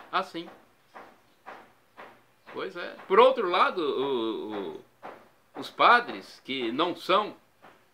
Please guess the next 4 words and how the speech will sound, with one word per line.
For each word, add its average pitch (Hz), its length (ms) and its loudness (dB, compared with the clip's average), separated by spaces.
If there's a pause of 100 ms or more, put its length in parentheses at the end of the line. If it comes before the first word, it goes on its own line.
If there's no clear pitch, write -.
(400)
desse 147 340 -4
segmento 127 920 -4 (1500)
consideram 220 560 0
que 240 180 -8